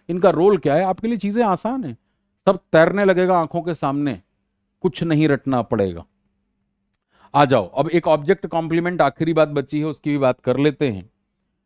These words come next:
अब जैसे मैं कहूं कि I consider, I consider, किसका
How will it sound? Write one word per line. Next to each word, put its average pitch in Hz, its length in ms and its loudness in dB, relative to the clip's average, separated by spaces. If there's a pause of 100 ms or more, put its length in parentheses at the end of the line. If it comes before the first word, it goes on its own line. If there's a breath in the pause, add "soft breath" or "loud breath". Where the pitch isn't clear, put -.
(120)
अब 110 80 -6
जैसे 123 200 -2
मैं 139 140 0
कहूं 160 320 0
कि 131 280 -2 (1300)
I 123 180 4 (100)
consider, 135 640 0 (3250)
I 113 180 4
consider, 117 760 -4 (3750)
किसका 110 440 -6